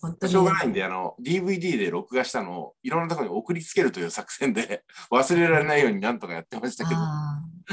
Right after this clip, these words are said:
Speaker 2: <laughs> はい。あ、それでですね、
Speaker 1: うん。
Speaker 2: すいません、私のこと話しちゃいましたけども、
Speaker 1: いえ。
Speaker 2: あの、モネさんがされている、その民泊で、あ、これはちょっと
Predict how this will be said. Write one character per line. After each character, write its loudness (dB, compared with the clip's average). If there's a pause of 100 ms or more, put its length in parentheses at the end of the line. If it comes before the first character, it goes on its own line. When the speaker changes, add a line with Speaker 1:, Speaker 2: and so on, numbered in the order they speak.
(840)
Speaker 2:
<laughs> 0
は 2
い。 -6
あ、 2
そ 4
れ 2
で 4
で 4
す -6
ね、 0
Speaker 1:
う 0
ん。 -6
Speaker 2:
す -8
い 0
ま 0
せ -4
ん、 -2
私 -8
の -8
こ -16
と -16
話 -4
し -6
ち -6
ゃ -6
い -8
ま -12
し -16
た -18
け -18
ど -10
も、 -4
Speaker 1:
い 4
え。 -2 (320)
Speaker 2:
あ -6
の、 0
モ 4
ネ 4
さ 4
ん -2
が 4
さ -2
れ 0
て -6
い -4
る、 -2
そ -10
の -8
民 -2
泊 -4
で、 -2 (500)
あ、 -10
こ -6
れ 6
は 2
ち -6
ょ -4
っ -20
と 0